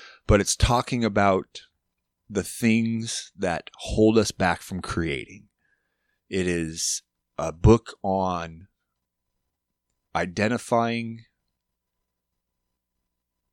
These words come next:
the term that I know he uses in this book, 'cause I've heard it talked about, resistance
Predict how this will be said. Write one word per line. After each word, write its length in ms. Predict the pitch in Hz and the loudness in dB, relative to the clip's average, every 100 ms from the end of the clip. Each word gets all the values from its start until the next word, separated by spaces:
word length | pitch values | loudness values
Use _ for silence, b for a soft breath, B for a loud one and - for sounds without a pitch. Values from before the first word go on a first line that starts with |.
| _ | _
the 160 | 101 90 | -2 -2
term 380 | - 110 104 101 | 0 0 2 2
that 120 | 92 | 2
I 100 | 92 | 2
know 220 | 101 104 | 4 6
he 80 | 95 | 6
uses 400 | 90 90 87 87 | 4 0 -4 -6
in 60 | |
this 100 | 90 | -6
book, 200 | - 87 | -4 -6
'cause 100 | - | -4
I've 120 | 87 82 | -8 -6
heard 120 | 90 | -6
it 80 | - | -2
talked 260 | 95 87 | -2 -2
about, 240 | 90 85 - | -4 -4 -6
resistance 920 | 87 90 95 - 98 92 - - | -8 -4 -4 -4 -8 -6 -6 -6